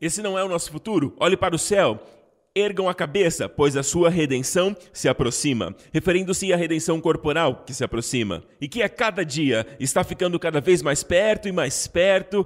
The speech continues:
e mais perto. Ele já está à porta. Aleluia!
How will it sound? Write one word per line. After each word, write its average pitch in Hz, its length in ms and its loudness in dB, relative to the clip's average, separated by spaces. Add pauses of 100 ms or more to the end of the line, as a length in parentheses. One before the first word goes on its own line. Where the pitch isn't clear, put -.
(120)
e 127 100 -2
mais 127 260 -2
perto. 117 520 0 (180)
Ele 170 260 0
já 156 240 0
está 156 280 0
à 135 40 -4
porta. 135 600 0
Aleluia! 160 760 0